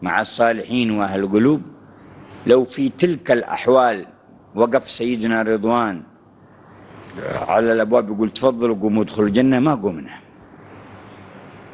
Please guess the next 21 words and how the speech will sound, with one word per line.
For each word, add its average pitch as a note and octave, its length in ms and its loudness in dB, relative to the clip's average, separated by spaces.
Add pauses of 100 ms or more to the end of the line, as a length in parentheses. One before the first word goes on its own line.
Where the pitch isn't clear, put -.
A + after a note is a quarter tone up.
(580)
لما G2 260 4
ينازل G#2+ 560 0
أرواحنا F#2 680 -2 (520)
في F2 180 0
هذه F2 400 0
المجالس F2+ 880 -2 (680)
من F2+ 300 2
نور G2 220 4
المعرفة F2+ 580 -2
بالله D#2 440 -4
والقرب D2+ 400 -2
منه". F#2 320 -2 (1080)
ها؟ F#2 160 -8 (1400)
ما A#2+ 80 2
تسمع C3 520 0
الذين B2+ 480 -2
تلذذوا B2 600 2
بمناجاة A2+ 720 2
الله A2+ 260 2
في G2+ 120 -2
الليل B2 560 0